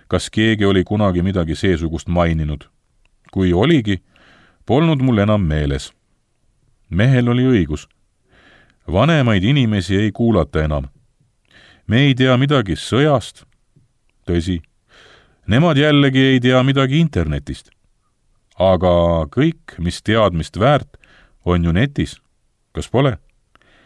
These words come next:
Öömehe legendi kohta ei leidnud ma Google'ist midagi.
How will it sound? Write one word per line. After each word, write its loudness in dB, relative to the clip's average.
Öömehe 2
legendi 0
kohta -2
ei 2
leidnud 0
ma -2
Google'ist -2
midagi. -4